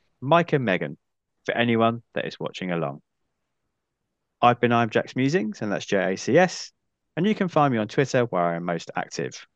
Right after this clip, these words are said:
or I guess I should say X nowadays. You can also contact the show directly on Twitter X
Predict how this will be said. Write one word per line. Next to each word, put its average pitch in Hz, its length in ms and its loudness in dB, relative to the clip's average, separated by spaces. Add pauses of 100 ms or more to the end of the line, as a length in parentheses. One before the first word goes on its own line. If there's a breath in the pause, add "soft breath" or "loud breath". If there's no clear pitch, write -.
or 80 120 -4
I 85 60 -2
guess 90 220 -6
I 95 40 0
should 98 180 -6
say 101 180 0
X - 300 -6
nowadays. 71 500 -8 (680)
You - 80 -4
can 120 120 6
also 175 280 8
contact 135 320 2
the - 60 -4
show 104 200 2
directly 98 440 0
on 95 380 2 (680)
Twitter 110 280 2
X - 320 0